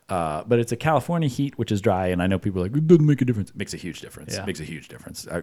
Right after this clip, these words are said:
Speaker 1: so I was hot, but not hot. And we're going up, up and up and up and up and up. And there are points where I, I do have to stop, and I say, like, "I gotta stop. I, like, I can't handle this, uh, but that's okay." But I still didn't know where we're going. And then we get to the top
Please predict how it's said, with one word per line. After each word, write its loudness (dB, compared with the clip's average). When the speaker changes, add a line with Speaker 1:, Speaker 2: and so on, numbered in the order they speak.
Speaker 1:
so 0
I 2
was -2
hot, -4
but -4
not -8
hot. -14
And -2
we're 0
going 2
up, -4
up -4
and -2
up -6
and -6
up -6
and -6
up -8
and -8
up. -8
And 0
there 4
are 4
points -2
where 0
I, -8
I -2
do -2
have -2
to -14
stop, -8
and -4
I -2
say, -2
like, -6
"I -10
gotta -4
stop. -6
I, -6
like, -6
I -4
can't -8
handle -6
this, -12
uh, -6
but -8
that's -8
okay." -10
But 0
I 0
still 0
didn't -2
know 0
where 0
we're -4
going. -10
And -2
then 0
we 0
get -2
to -6
the -2
top -10